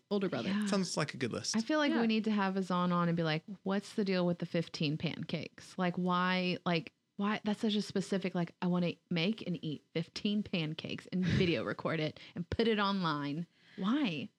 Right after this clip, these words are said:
Speaker 1: I, he eats a lot.
Speaker 2: Cool.
Speaker 1: Every time I
Speaker 3: Yeah, he
Speaker 1: come
Speaker 3: wants the
Speaker 1: home,
Speaker 3: six
Speaker 1: he's like,
Speaker 3: pack.
Speaker 1: he's like, "Did you bring food?"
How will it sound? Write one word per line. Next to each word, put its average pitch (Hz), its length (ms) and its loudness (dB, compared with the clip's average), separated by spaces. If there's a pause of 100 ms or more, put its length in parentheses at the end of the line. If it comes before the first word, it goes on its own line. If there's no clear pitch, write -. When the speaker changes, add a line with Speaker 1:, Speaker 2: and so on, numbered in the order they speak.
(460)
Speaker 1:
I, 262 160 4
he 247 680 2 (240)
eats 247 240 0
a 247 60 -6
lot. - 300 -12 (260)
Speaker 2:
Cool. 175 340 2 (260)
Speaker 1:
Every 302 200 6
time 392 200 6
I 370 40 6
Speaker 3:
Yeah, 359 60 6
he - 60 2
Speaker 1:
come 339 160 6
Speaker 3:
wants 330 140 6
the 339 80 8
Speaker 1:
home, 339 160 6
Speaker 3:
six 339 100 6 (140)
Speaker 1:
he's 302 40 2
like, 294 280 4
Speaker 3:
pack. - 80 -2
Speaker 1:
he's 247 160 0
like, 247 140 2
"Did - 120 -20
you - 60 -8
bring 233 180 2
food?" 214 240 -2